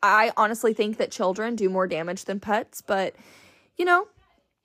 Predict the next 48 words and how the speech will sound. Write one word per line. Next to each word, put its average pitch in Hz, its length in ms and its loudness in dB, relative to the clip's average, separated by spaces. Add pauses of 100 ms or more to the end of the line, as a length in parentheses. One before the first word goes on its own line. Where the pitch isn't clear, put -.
(420)
who 262 140 4
am 240 80 4
I 233 140 4
to 214 100 0
say? 185 340 2
I 214 100 2
guess 214 220 0
I 214 80 2
don't 208 140 0
really 208 200 -2
have 208 160 0
an 190 60 -2
opinion 214 360 -2
on 208 140 2
that. 240 280 4
I 208 220 2
am 202 160 0
not 202 160 4
a 196 40 2
landlord, 294 520 2
and 262 320 0
I 254 100 2
am 247 120 0
not 233 160 4
a 226 40 -2
mother, 214 380 0
so 175 400 -2
I 202 100 0
don't 190 240 -2 (400)
feel 214 180 2
like 190 160 6
I 185 60 4
really 247 220 2
have 220 180 -2
an 156 60 -8
opinion 175 340 -8
on 165 140 -8
that. 214 380 -4
But 240 280 4 (600)
anyway, 254 480 6
so 269 180 2
yeah, 240 320 4
it's - 220 2
been 349 140 0
a 330 60 2
little 302 180 4
bit 320 160 -4
difficult 233 600 -4